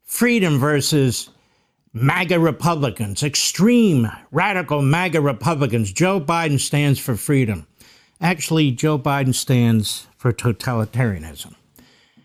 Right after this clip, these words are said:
There's not a damn thing he's done as president to promote freedom.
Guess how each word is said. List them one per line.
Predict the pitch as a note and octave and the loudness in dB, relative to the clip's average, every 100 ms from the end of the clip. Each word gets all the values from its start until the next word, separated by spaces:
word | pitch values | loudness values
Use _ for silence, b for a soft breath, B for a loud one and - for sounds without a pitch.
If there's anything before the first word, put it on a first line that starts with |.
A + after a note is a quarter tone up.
| b | b
There's | - C3 | 0 2
not | D3 | 4
a | A#2 | 2
damn | G#2+ D3 D#3+ D3+ | 0 0 0 0
thing | D#3 C#3 | 2 4
he's | C3+ A#2 | 4 2
done | A2+ B2 | 2 2
as | A2+ - | 2 -2
president | - B2 G2+ A#2 G2+ | -2 0 2 0 -2
to | |
promote | G2 A#2 A#2 G#2+ | -2 2 2 0
freedom. | - C#3 B2+ E3+ D#3 | -2 0 2 2 0